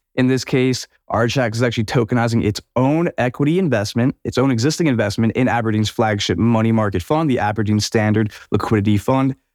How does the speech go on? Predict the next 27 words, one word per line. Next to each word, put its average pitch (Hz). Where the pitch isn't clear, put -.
So 170
Aberdeen's 156
not 151
yet 143
coming 160
live 135
with 127
the 117
tokenized 117
product 120
per 113
se, 143
but 117
rather 117
Archax 110
is 117
gonna 113
make 120
that 156
happen 151
by 120
proxy 156
with 123
its 110
own 120
held 117
shares. -